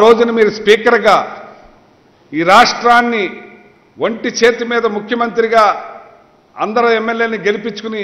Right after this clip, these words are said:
తెలుగుదేశం పార్టీని నిలబెట్టిన ఎన్టీ రామారావు గారు అసెంబ్లీలో మాట్లాడే అవకాశం కూడా ఇవ్వకుండా మీరు బయటికి పంపించేయలేదా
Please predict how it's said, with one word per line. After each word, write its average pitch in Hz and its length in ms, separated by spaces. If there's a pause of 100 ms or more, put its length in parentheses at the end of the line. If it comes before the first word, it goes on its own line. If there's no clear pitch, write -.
(140)
తెలుగుదేశం 208 560
పార్టీని 190 360
నిలబెట్టిన 180 420 (460)
ఎన్టీ 139 220 (100)
రామారావు 175 500
గారు 147 180 (340)
అసెంబ్లీలో 185 540 (120)
మాట్లాడే 156 440
అవకాశం 202 520
కూడా 175 160
ఇవ్వకుండా 156 360 (460)
మీరు 139 180 (600)
బయటికి 147 360
పంపించేయలేదా 135 800